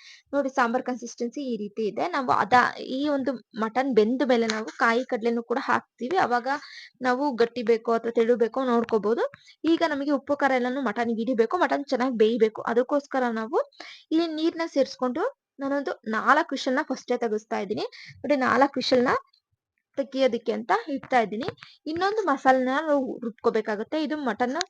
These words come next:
ಪೂರ್ತಿಯಾಗಿ ಬೇಯೋದಕ್ಕೆ ಒಂದು ನಾಲ್ಕು ವಿಷಲ್ ತಗ್ಸಿದ್ರೆ ಸಾಕಾಗುತ್ತೆ. ನೀವು ಬಲ್ತಿದ್ರೆ ಮಟನ್ ಒಂದ್ ಐದಾರು ವಿಷಲ್ ಹೊಡಿಸ್ಬೇಕಾಗುತ್ತೆ. ಮೀಡಿಯಂ ಇದೆ ಅಂತಂದ್ರೆ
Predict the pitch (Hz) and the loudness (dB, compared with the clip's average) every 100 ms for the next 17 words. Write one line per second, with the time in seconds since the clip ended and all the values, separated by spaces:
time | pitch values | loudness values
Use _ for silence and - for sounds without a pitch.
0 | - - - - - - _ - 311 311 | -10 -20 -20 -12 -10 -10 _ -2 0 4
1 | 330 285 311 247 240 247 240 285 247 233 | 4 4 6 6 6 2 0 -2 -2 0
2 | 202 233 247 - - 240 247 233 233 - | 2 2 2 -2 -4 2 2 2 -2 -2
3 | 226 302 - 202 185 185 175 285 427 302 | -2 -2 0 -2 -2 -8 -4 -4 -2 -2
4 | 277 294 240 254 262 285 240 226 262 269 | -2 2 4 4 2 -4 -8 -4 -2 -2
5 | 247 233 240 311 403 - 233 240 247 247 | -2 -4 -6 -8 -12 -4 2 6 6 4
6 | 233 240 226 196 - - 180 190 262 247 | 2 0 0 -2 -10 -8 -6 -4 -4 -2
7 | 254 262 247 240 240 226 247 226 339 508 | -2 -2 -2 0 0 -2 -4 -4 -6 -8
8 | - - | -14 -20